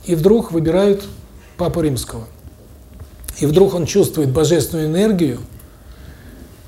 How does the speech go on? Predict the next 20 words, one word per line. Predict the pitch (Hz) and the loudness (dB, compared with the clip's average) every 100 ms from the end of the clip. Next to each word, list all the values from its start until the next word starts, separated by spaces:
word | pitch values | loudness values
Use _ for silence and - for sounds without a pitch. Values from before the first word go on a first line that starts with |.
| - | -14
ему | - 160 196 | 0 2 4
является | 190 175 185 175 - 170 | 4 4 2 2 0 -2
откровение, | - 170 165 202 233 151 127 123 - - | -2 0 2 4 2 0 -4 -8 -16 -8
и | 170 | -2
он | 196 196 | 0 2
понимает, | 196 196 196 165 | 2 2 2 0
что | 139 180 | -2 -2
участвовать | 170 160 185 - 160 | -2 0 -2 -2 -4
в | 147 | -2
этом | 160 151 | -2 -2
позорном | 170 143 175 160 156 | -2 0 0 -2 -4
театре, | 135 190 208 185 135 - - - - - - - - - - - - | -2 -2 -2 -4 -8 -10 -18 -20 -20 -20 -20 -20 -20 -20 -20 -20 -12
который | - 143 165 | -8 0 4
ведёт | 165 165 | 4 4
к | - | 0
смерти | 175 180 143 165 | 2 4 4 0
цивилизации, | 131 160 156 139 127 156 | -2 0 0 -2 -4 -4
он | 160 | 0
не | 208 | 0
хочет, | - 196 143 | 2 0 0